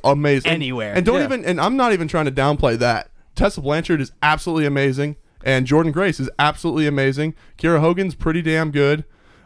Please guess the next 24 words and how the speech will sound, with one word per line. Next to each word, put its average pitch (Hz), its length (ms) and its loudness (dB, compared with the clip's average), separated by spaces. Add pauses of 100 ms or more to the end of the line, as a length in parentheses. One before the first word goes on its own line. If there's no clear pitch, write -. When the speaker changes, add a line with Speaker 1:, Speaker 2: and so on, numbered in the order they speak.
Speaker 1:
Um, 127 580 2
but 139 220 2
I 135 100 4
mean, 139 500 0 (300)
<laughs> - 280 -20
like, 127 120 -4
I'm 151 140 0
not, 185 260 0 (140)
I'm 147 240 2
not 156 240 0
going 147 180 0
to 131 80 -2
give 131 360 0
Impact 123 500 -4
best 123 400 -2
women's 123 260 -2
division. 113 400 -6 (240)
Speaker 2:
He 180 140 0
also 196 200 0
doesn't 139 200 -4
watch 117 260 -8
Impact. 104 400 -14
Speaker 3:
You're 135 100 2
right. 117 240 4